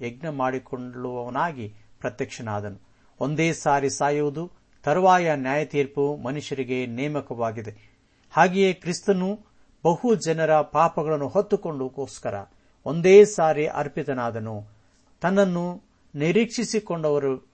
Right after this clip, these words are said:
ಅವರಿಗೆ ರಕ್ಷಣೆಯನ್ನುಂಟು ಮಾಡುವುದಕ್ಕೋಸ್ಕರ ಪಾಪವಿಲ್ಲದವನಾಗಿ ಎರಡನೇ ಸಾರಿ ಕಾಣಿಸಿಕೊಳ್ಳುವನು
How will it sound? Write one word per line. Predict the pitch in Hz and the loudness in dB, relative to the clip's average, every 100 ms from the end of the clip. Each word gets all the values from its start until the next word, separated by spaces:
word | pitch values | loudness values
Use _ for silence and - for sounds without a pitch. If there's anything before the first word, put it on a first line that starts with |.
| - | -6
ಅವರಿಗೆ | 156 143 117 107 - _ _ _ | -2 -2 -4 -8 -10 _ _ _
ರಕ್ಷಣೆಯನ್ನುಂಟು | 151 - 208 208 185 175 160 | -4 -4 0 0 0 -4 -6
ಮಾಡುವುದಕ್ಕೋಸ್ಕರ | 151 147 139 139 175 - - 123 110 - _ _ | -2 0 -2 -4 -6 -6 -6 -8 -8 -14 _ _
ಪಾಪವಿಲ್ಲದವನಾಗಿ | 147 175 196 190 151 160 165 147 135 135 127 127 123 | 0 0 2 0 -2 -2 -2 -2 -4 -4 -6 -8 -10
ಎರಡನೇ | 123 120 131 151 156 | -10 -6 -6 -4 -6
ಸಾರಿ | 147 135 127 120 | -6 -6 -6 -8
ಕಾಣಿಸಿಕೊಳ್ಳುವನು | 120 120 127 123 - - 117 113 117 113 | -12 -10 -10 -10 -12 -10 -10 -10 -10 -12